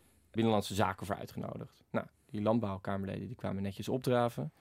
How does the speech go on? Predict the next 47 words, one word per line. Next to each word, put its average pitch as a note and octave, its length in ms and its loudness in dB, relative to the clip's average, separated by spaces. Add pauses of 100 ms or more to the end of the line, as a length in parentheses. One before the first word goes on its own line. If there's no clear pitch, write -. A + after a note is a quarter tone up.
(300)
En G#2 440 6
bij G#2+ 140 -2
Binnenlandse G#2 380 0
Zaken A#2 560 0
en G2+ 300 -4
bij F#2+ 460 -4 (220)
infrastructuur A#2 600 2
zagen C#3 220 4
ze - 20 -14
het D3 100 -12
belang G#3 200 0
niet. C3+ 320 -6
Die B2+ 140 2
bleven B2+ 260 6
weg. D3+ 340 -2
Die A#2 100 2
hadden A#2+ 200 6
toen D3+ 100 6
nog B2+ 100 6
niet C3+ 200 4
door B2+ 200 8
hoe B2 160 6
groot A#2 220 6
het - 140 -2
was. - 260 -8 (240)
Je - 100 -2
zag A2 120 6
hetzelfde C#3 360 6
bij G#2 240 4
de G2 140 -2 (280)
ministeries. C#3 760 4 (380)
Het - 80 -20
kwam A#2 180 8
langs B2 220 8
in A2+ 60 8
de G2+ 60 10
ministerraad. C#3+ 800 6 (300)
En G2+ 120 -4
vooral G2+ 180 2
bij F#2+ 100 4
landbouw A2 280 8
hadden G2 180 2
ze - 60 -14
het G#2 80 -2
al G#2 80 -8
snel G#2 180 0
door. B2+ 320 0